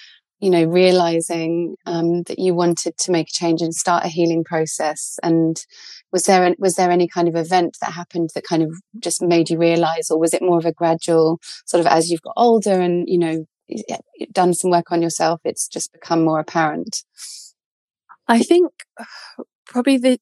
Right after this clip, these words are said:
Speaker 2: the big turning point was becoming a midwife.
Speaker 1: Mm-hmm.
Speaker 2: So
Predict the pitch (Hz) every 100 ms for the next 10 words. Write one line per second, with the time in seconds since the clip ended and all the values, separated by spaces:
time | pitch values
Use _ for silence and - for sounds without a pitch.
0 | - 226 - _ _ - 233 - - 214
1 | 214 208 202 - 190 170 - 180 175 -
2 | _ _ _ _ _ _ - 190 - 202
3 | 196 190 185 185 - 180 135 - 190 -
4 | 214 202 220 202 196